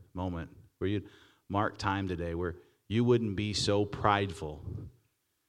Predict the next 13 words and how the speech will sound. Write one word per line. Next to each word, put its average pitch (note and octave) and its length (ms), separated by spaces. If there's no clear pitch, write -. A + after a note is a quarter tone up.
as F#2 380
to F#2 220
allow F#2 540
the F2+ 100
Lord E2+ 640
to F2 80
stand F#2 340
in F2 80
the E2+ 80
way E2+ 280
of D#2+ 80
your F2 180
otherwise E2 720